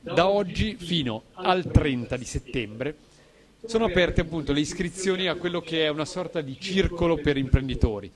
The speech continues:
Se la, il gruppo Vado in Africa Network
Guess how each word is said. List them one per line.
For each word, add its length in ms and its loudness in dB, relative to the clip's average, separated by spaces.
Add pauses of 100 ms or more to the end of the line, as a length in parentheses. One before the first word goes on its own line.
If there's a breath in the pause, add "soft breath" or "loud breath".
(540 loud breath)
Se 380 2
la, 500 2
il 400 -8
gruppo 460 0
Vado 180 2
in 60 -2
Africa 240 -4
Network 600 -4